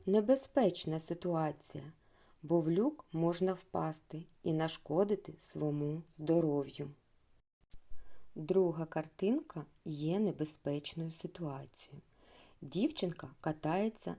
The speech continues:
на велосипеді і вирішила перетнути дорогу в небезпечному місці, в якому немає ні світлофора, ні пішохідного переходу. На наступній картинці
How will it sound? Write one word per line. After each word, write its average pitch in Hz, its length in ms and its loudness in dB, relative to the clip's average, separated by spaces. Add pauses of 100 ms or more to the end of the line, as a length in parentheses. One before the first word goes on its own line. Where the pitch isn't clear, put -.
(120)
на 160 200 0
велосипеді 170 840 -2 (560)
і 175 120 4
вирішила 156 640 4
перетнути 170 640 0
дорогу 160 540 0 (380)
в 151 60 -4
небезпечному 165 1160 0
місці, 170 760 2 (520)
в 147 60 -4
якому 151 480 2
немає 151 560 -2 (140)
ні 220 320 4
світлофора, 160 960 -2 (380)
ні 160 140 2
пішохідного 175 880 4
переходу. 139 840 -2 (1400)
На 170 140 0
наступній 226 640 0
картинці 294 800 -2